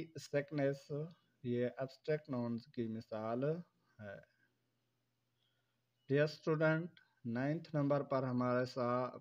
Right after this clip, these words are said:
पास है ब्यूटीफुल, खूबसूरत, अंडरलाइन वर्ड ब्यूटीफुल। Ali is very beautiful, अली बहुत खूबसूरत है। खूबसूरत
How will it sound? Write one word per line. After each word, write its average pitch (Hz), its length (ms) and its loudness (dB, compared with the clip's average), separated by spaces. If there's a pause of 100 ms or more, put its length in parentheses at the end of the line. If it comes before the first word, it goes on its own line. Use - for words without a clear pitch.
पास 123 340 0
है 120 280 -2 (360)
ब्यूटीफुल, 147 680 -2 (320)
खूबसूरत, 151 800 0 (1400)
अंडरलाइन 143 560 4
वर्ड 131 400 2 (180)
ब्यूटीफुल। 143 640 -2 (600)
Ali 139 280 2 (140)
is 120 240 2 (1000)
very 127 460 4 (160)
beautiful, 139 680 0 (1500)
अली 131 600 2
बहुत 127 460 -2
खूबसूरत 117 840 -4 (540)
है। 107 160 -6 (1500)
खूबसूरत 170 640 4